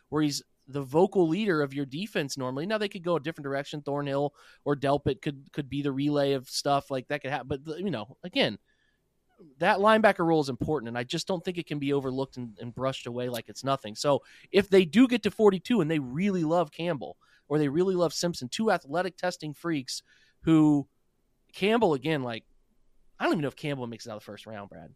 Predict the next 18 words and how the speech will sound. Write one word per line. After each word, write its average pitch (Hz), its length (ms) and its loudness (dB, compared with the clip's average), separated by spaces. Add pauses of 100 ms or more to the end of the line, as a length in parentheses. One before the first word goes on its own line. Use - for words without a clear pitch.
(120)
I 151 40 -4
really 180 200 -4
don't. 110 340 -12
I 160 80 -4
think 233 180 -8
he's 123 120 -10
special. - 520 -8 (120)
I - 40 -6
think 175 120 -4
he's 117 120 -10
really 156 380 -2
special. 110 460 -10 (320)
So 156 280 8
if - 120 -4
he's 254 200 4
there 180 180 6
at 147 60 -2
forty-two, 180 720 4